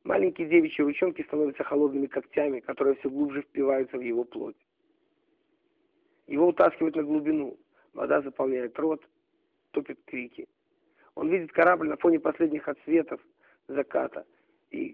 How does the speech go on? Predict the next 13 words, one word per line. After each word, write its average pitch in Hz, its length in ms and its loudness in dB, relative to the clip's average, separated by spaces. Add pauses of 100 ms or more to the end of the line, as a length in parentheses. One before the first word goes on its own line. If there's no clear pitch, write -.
как 180 180 2
же 185 80 4
он 190 120 4
не 175 40 2
заметил 185 380 0
этого 185 200 6
раньше? 170 420 0 (200)
Как - 200 -2
мог 359 200 -6
не 180 60 0
понять? 147 400 0 (560)
Понимая, 151 440 2
что 139 320 0